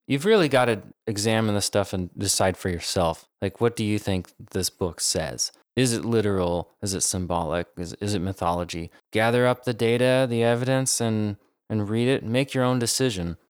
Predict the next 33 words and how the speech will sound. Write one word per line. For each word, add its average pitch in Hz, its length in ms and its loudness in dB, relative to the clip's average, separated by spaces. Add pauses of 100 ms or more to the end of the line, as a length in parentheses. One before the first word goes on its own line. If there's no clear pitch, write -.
(120)
I 104 120 -2
think 117 220 -2
that's - 460 -2 (320)
something 104 520 -2
that 90 300 -2 (180)
is 95 180 -8
really 127 320 0
important 113 460 -2
for 98 120 -2
everybody 95 540 -2
to 87 100 -12
do. 95 420 -2 (220)
And 117 580 2 (120)
I'm 147 160 2
not 170 160 4
afraid 147 360 2
to 131 60 2
tell 147 260 0
you 135 100 4
to 120 100 -4
do 151 200 2
that. 107 200 4
I 104 60 2
mean, 107 200 -2 (180)
personally, 135 440 0
I 117 80 2
think 117 380 -2 (240)
if 143 160 2
the 147 100 4
Bible 156 420 4
is 135 280 0
true, 135 500 0 (160)
then 110 720 0